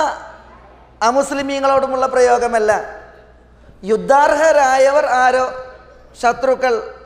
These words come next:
ആരോ, അവർക്ക് നേരെ പ്രയോഗിക്കേണ്ട വിഷയത്തിലെ നിയമങ്ങളാണ്. ഇന്ന് പലരും അടർക്കളത്തിൽ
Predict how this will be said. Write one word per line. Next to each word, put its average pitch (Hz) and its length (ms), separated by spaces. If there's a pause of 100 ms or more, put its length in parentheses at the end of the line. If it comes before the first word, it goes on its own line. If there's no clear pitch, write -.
(140)
ആരോ, 233 200 (460)
അവർക്ക് 262 380
നേരെ 269 260
പ്രയോഗിക്കേണ്ട 247 760 (1900)
വിഷയത്തിലെ 254 580
നിയമങ്ങളാണ്. 220 580 (880)
ഇന്ന് 269 280
പലരും 254 380 (1800)
അടർക്കളത്തിൽ 294 720